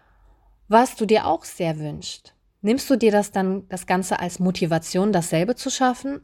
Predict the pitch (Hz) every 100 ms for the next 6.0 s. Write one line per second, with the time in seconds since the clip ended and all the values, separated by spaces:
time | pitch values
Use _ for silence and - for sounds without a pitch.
0 | - 233 233 208 190 - 180 180 175 165
1 | 170 165 156 156 160 165 156 156 - -
2 | - - - _ 202 208 - - 190 180
3 | 175 175 170 170 - - 175 170 160 156
4 | 160 156 - _ _ _ 190 180 170 170
5 | 160 160 165 165 113 - 110 90 -